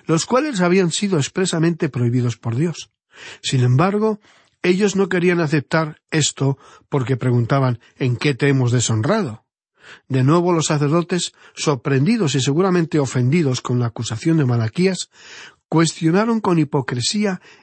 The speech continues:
esta denuncia e hicieron un evidente menosprecio a Dios, ofrendando animales con toda clase de taras y defectos,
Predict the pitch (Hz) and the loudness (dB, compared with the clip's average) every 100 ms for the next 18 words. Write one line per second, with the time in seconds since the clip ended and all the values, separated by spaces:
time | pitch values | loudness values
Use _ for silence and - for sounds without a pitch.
0 | _ 190 196 185 147 131 170 165 165 165 | _ -2 -2 0 2 2 2 0 -2 -4
1 | - 135 135 127 254 247 123 120 - - | -2 0 0 0 -2 -2 -2 -4 -6 -4
2 | 175 160 127 131 147 139 127 113 - 139 | 0 2 2 0 0 0 0 0 -2 -4
3 | 139 - 120 117 139 143 - - - - | -4 -4 -2 0 2 0 -4 -14 -20 -8
4 | - 143 151 147 180 214 196 156 135 156 | -4 -2 2 2 2 2 2 2 4 4
5 | 165 160 - - _ - 135 127 165 147 | 2 0 -2 -14 _ -2 -2 2 0 0
6 | 156 156 139 113 - 147 147 147 143 - | -2 -2 0 -2 0 0 2 0 0 -2
7 | 120 113 - 120 - 104 - | -2 -2 -2 -6 -6 -14 -14